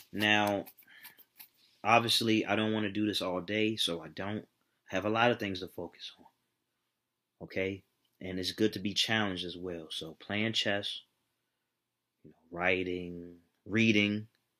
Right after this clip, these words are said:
you know what I'm saying? I've been massively, massively productive since,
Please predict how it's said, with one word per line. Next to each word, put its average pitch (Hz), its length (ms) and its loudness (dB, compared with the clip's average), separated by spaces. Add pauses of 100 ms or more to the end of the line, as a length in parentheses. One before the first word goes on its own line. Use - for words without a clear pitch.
(560)
you 92 60 -10
know 95 80 -4
what 92 40 -4
I'm 87 60 -6
saying? 98 200 0
I've 131 140 6
been 107 180 4
massively, 98 520 4 (220)
massively 98 720 4
productive 90 540 -6
since, - 380 -8